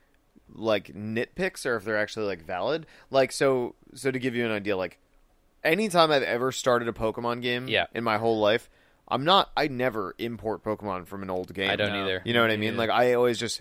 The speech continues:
Speaker 1: do what the game puts in front of me. You know what I mean? So I'm thinking, like, okay, well, if the entire dex isn't there, who cares? 'Cause, like, you're, you're probably not even gonna see every Pokemon in the game in a single playthrough.
Speaker 3: The
Speaker 1: So,
Speaker 3: people
Speaker 1: like
Speaker 3: who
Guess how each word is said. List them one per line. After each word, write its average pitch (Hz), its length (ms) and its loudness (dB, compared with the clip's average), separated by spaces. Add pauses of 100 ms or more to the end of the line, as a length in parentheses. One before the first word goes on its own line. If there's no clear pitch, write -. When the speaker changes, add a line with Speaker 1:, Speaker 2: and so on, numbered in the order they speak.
(420)
Speaker 1:
do 117 220 0
what 120 180 0
the - 80 -8
game 113 320 -4
puts 117 280 -6
in 101 100 -10
front 107 180 -2
of 82 100 -12
me. 65 160 -12
You 92 80 -6
know 107 80 -2
what 101 100 -2
I 98 40 -2
mean? 104 180 -4 (280)
So 131 300 6
I'm 131 180 -2
thinking, 151 260 -2
like, 127 220 0
okay, 123 200 2
well, 104 140 2
if 104 60 -6
the 117 120 0
entire 127 540 2
dex 110 460 -4
isn't 104 220 -8
there, 101 320 0 (600)
who 123 140 -8
cares? 95 480 -2
'Cause, 107 180 -10
like, 110 180 2
you're, 117 240 -2
you're 127 240 -2
probably 147 480 2
not 143 180 2
even 151 120 -2
gonna 165 100 -2
see 208 360 0
every 110 180 0
Pokemon 113 360 -2
in 113 80 -6
the 113 40 -4
game 113 320 -2
in 123 180 -4
a 120 60 0
single 120 240 -6
playthrough. 190 400 -2
Speaker 3:
The 143 80 -6
Speaker 1:
So, 143 60 0
Speaker 3:
people 165 160 4
Speaker 1:
like 147 160 4
Speaker 3:
who - 60 -4